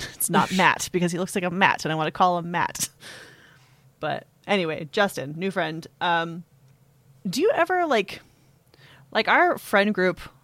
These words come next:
Speaker 1: like, I have grown up as a huggy person, you know? Like, we hug all the time. I hug my
Speaker 2: We
Speaker 1: friends,
Speaker 2: have
Speaker 1: I
Speaker 2: a
Speaker 1: hug my
Speaker 2: very
Speaker 1: family.
Speaker 2: touchy friend group.
Speaker 1: We do. We're, we're very well acquainted with each other. And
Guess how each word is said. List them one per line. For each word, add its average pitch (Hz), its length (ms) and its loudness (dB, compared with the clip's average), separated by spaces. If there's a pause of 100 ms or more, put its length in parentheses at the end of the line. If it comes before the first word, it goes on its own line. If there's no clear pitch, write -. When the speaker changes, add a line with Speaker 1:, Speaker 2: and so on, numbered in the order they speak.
(260)
Speaker 1:
like, 185 140 -4
I 196 140 6
have 254 160 2
grown 190 180 2
up 185 120 2
as 196 120 -2
a 160 80 0
huggy 175 400 -2
person, 156 340 -2
you 147 120 -2
know? 160 160 2
Like, 165 200 0
we 175 100 0
hug 160 240 4
all 151 120 2
the - 100 -8
time. 165 400 -4
I - 60 0
hug 175 200 2
my 160 100 0
Speaker 2:
We 285 60 0
Speaker 1:
friends, 320 200 2
Speaker 2:
have 233 100 2
Speaker 1:
I 156 60 -2
Speaker 2:
a - 40 -2
Speaker 1:
hug 156 40 -10
my 165 80 -4
Speaker 2:
very 170 320 2
Speaker 1:
family. 160 220 -2 (300)
Speaker 2:
touchy 143 680 -4
friend 127 340 -8
group. 107 240 -10 (320)
Speaker 1:
We 269 100 -2
do. - 340 2 (540)
We're, 208 300 2 (280)
we're 185 80 -10
very 247 200 2
well 233 180 2
acquainted 190 320 -2
with 165 120 -8
each 151 140 -6
other. - 300 -6 (160)
And 175 400 -2